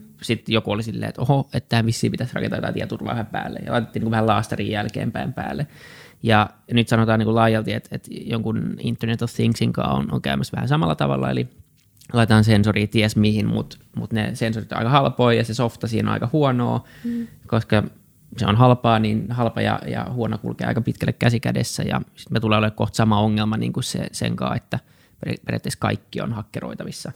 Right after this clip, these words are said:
Speaker 2: Mm.
Speaker 1: Ja sit, tai sitten vielä se, että esimerkiksi rakennetaan, puhutaan jostain aivo-, aivojärjestelmistä, aivointerfeissistä, että kytketään jossain vaiheessa ihminen johonkin pilveen ja,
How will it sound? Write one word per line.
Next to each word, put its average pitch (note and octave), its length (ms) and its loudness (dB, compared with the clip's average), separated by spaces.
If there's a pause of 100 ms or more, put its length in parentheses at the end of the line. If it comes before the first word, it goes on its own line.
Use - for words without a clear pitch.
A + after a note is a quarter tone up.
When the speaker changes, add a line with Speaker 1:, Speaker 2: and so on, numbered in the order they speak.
(140)
Speaker 2:
Mm. G#3+ 160 -2
Speaker 1:
Ja A2+ 80 -2
sit, G#2+ 240 -4
tai G#2 180 4
sitten G#2 260 2
vielä G2+ 180 4
se, G2+ 160 4
että G2+ 200 0
esimerkiksi G#2+ 380 -2
rakennetaan, A#2 540 0 (640)
puhutaan G#2+ 360 4
jostain G#2+ 500 2
aivo-, A2 380 2 (560)
aivojärjestelmistä, A2+ 1000 2
aivointerfeissistä, A2+ 920 0
että - 120 -8
kytketään - 400 -2
jossain - 300 -4
vaiheessa A#2+ 240 -2
ihminen A#2 340 -2
johonkin A#2 260 0
pilveen A2+ 480 0
ja, D2+ 100 0